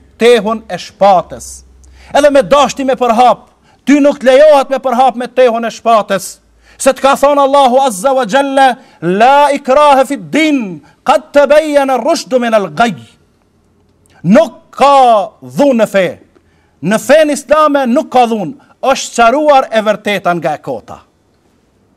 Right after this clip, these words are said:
"Qad tabayyana ar-rushdu min al-ghayy." Rushdi e vërteta është këtu, edhe e kota është këtu, zgjidhet cilën dush.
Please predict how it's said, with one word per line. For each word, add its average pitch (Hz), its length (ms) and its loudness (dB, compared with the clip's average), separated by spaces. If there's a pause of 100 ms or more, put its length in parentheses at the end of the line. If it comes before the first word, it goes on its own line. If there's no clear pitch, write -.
(400)
"Qad 220 240 -2
tabayyana 202 600 0
ar-rushdu 233 400 -4
min 175 120 -6
al-ghayy." 123 440 -8 (500)
Rushdi 233 640 0
e 240 120 0
vërteta 247 520 0
është - 160 -12
këtu, 311 280 0 (600)
edhe 254 360 4
e 233 40 0
kota 254 420 0
është - 140 -10
këtu, 240 260 -2 (260)
zgjidhet 269 420 0
cilën 233 260 -4
dush. 151 400 -12